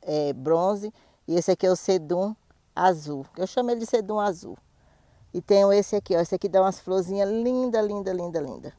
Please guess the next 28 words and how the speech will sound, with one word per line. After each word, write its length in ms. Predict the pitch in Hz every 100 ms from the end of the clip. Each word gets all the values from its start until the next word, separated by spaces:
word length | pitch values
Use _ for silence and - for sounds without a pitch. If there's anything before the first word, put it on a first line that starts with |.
| _ _ _ _ _ _ _ _ _ _ _ -
Aqui, 340 | 170 - 240
ó, 160 | 208 160 _ _ _ _ _
como 280 | - 175 185
tá 340 | 180 175 160 165
o, 400 | 165 151 131 131 _ _ _ _ _ _ _ _ _ _ _ _ -
o 100 | 160
rubi 460 | 185 170 147 196
aqui, 320 | 185 - 220 247
ó. 180 | 185 170 _
Colar 280 | - 160 165
de 120 | 170
rubi. 420 | 165 165 185 208 - _ _
Ele 160 | - 170
tava 240 | 196 190
cheio 240 | 190 - 214
de 140 | 202
flores, 580 | - - 185 202 220 190
mas 220 | 185 185
agora 360 | 185 160 185 185
as 140 | -
flores 480 | - 175 185 196 196
já 160 | 190 196
foi. 380 | - 160 127 - _ _ _
Porque 240 | 160 -
é 60 | 185
tarde 500 | - 175 180 196 165
já 300 | 165 170 185
e 220 | 202 202